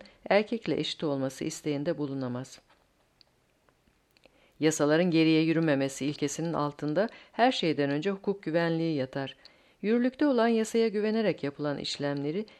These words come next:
yeni çıkan bir yasayla geçersiz sayılması hukuk güvenliğini sarsar, adalet duygularına da aykırı olur. Unutmamak gerekir ki yasalar gelecek içindir, geçmişe etkisi yoktur. Yüz on sekiz.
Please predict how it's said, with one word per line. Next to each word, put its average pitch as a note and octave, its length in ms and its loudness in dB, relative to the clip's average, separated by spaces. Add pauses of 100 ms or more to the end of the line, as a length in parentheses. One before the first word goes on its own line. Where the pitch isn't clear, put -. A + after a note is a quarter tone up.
(120)
yeni G#3 220 2
çıkan D3+ 360 0
bir D#3 120 0
yasayla D#3 500 0
geçersiz D3 560 -6
sayılması C3+ 760 -4 (320)
hukuk G3 340 -2
güvenliğini D3 540 0
sarsar, C3+ 560 -6 (320)
adalet D3+ 460 2
duygularına C#3 600 -2
da F#3 120 -2
aykırı D3 400 -4
olur. C3 340 -6 (280)
Unutmamak D3+ 560 0
gerekir C3+ 440 -2
ki G#3+ 260 -4 (320)
yasalar D#3 540 2 (120)
gelecek D3+ 460 0
içindir, C3 500 -8 (180)
geçmişe D3+ 460 -4
etkisi C#3+ 480 -6
yoktur. C3+ 540 -6 (1900)
Yüz G#3+ 200 2
on C4+ 120 10
sekiz. - 540 -4